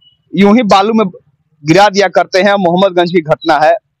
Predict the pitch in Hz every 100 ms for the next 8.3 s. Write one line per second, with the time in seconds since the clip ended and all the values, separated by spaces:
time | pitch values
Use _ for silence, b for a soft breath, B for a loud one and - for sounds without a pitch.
0 | _ _ _ _ _ _ _ 151 175 180
1 | 190 196 180 170 160 143 131 - 156 110
2 | 175 - 190 - 190 208 165 156 165 175
3 | 190 190 196 208 - _ _ _ _ _
4 | _ _ _ _ 160 170 - 208 196 190
5 | - 175 196 196 - 208 190 175 - 202
6 | 220 202 190 - 190 185 - 180 185 175
7 | 240 - _ 117 180 175 147 143 113 113
8 | 92 - -